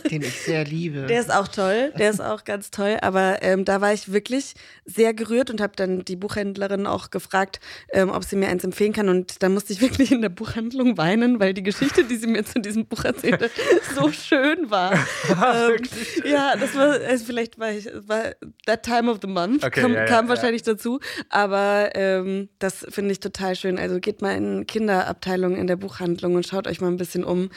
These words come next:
Speaker 1: Welches
Speaker 2: Das ist
Speaker 1: Buch war's
Speaker 2: wirklich
Speaker 1: denn?
Speaker 3: Musst du
Speaker 2: Ja.
Speaker 3: erst mal googeln wieder.
Speaker 2: Ja, es ging auf jeden Fall um einmal die Welt erklären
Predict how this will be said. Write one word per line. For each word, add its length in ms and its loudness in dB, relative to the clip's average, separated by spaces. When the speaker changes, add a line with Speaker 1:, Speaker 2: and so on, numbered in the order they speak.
Speaker 1:
Welches 140 -2
Speaker 2:
Das 120 4
ist 60 -6
Speaker 1:
Buch 200 0
war's 180 2
Speaker 2:
wirklich 180 0
Speaker 1:
denn? 140 -4
Speaker 3:
Musst 280 -4
du 40 6
Speaker 2:
Ja. 100 8
Speaker 3:
erst 260 4
mal 100 2
googeln 180 -2
wieder. 300 -2
Speaker 2:
Ja, 380 2
es 160 -4
ging 180 -2
auf 140 -2
jeden 240 0
Fall 240 2
um 320 -4
einmal 240 2
die 160 -6
Welt 220 2
erklären 680 -6